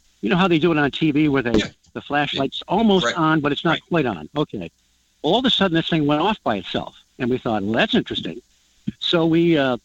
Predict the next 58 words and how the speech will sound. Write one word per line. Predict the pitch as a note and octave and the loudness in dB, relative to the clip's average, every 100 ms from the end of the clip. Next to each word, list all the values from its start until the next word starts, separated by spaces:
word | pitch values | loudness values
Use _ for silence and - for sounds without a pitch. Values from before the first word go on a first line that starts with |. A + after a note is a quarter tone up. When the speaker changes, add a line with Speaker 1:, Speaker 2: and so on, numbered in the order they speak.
| _ - | _ -4
Speaker 1:
and | D3 | 0
then | D3 | 0
it | D3+ | 2
went | G3 | 2
off. | A2+ C#3 - | 0 -2 -4
And | A#2+ | -2
then | C#3 | 2
we, | C#3+ - _ _ | 0 -2 _ _
so | - | -2
we, | D3+ E3 | 0 0
we | D3+ E3 | 2 0
were | D#3+ | 0
stamping | - D3+ D3 D#3+ | 0 -2 0 0
our | C#3+ | 0
feet | - D3+ | 0 -2
to | C#3+ | -2
see | - D#3 | 0 0
if | C#3+ | 0
the | D3 | -2
vibration | A#2+ C3 G#2+ B2+ C3+ D3 C3+ | 0 0 0 0 2 2 0
would, | A#2 G#2+ - | 0 -2 -2
would | A#2+ | 0
knock | A2+ A#2 - | 0 0 -2
it, | C3 | -4
would, | A#2+ G#2+ | -2 -4
would | C3+ A2+ G#2 | -2 0 0
make | C3 B2+ | 0 -2
it | A2 | -2
go. | A2+ F#2+ A2+ _ - - - - - | 0 -2 -6 _ -20 -20 -18 -8 -4
And | C3+ | 0
so | E3 | 2
a | |
little | D3 G#3 | 4 4
bit | G3+ | 2
later, | C3+ F#3 D3+ C3 | 2 2 2 2
I | A#2+ | 0
thought, | C3+ B2 B2 | 0 0 0
"Well, | C3 | 0
you | C3 | 2
know, | D#3+ | 2
I've | G#3 A3 | 0 0
seen | F#3 | 0
enough | C3 C3+ C3+ | 2 0 0
of | |
these | A#2+ - | -4 -2
T | C#3+ | -2
V | C3 D#3+ | 0 0
shows. | - F2+ G2 | -2 -6 -4
I | B2+ | 0
know | D#3+ | 0
what | A#2+ G2+ | 0 -2
to | |
do." | G2 D2+ - _ _ _ _ _ _ | -8 -10 -18 _ _ _ _ _ _
And | C#3+ C3+ | -2 0
I, | C3 | 0
I | C3+ | 0
said, | C3 C#3 G#2 G2+ _ _ _ _ _ _ - | -2 -2 -2 -4 _ _ _ _ _ _ -2
"Okay, | F#3+ - D2 | 0 0 -6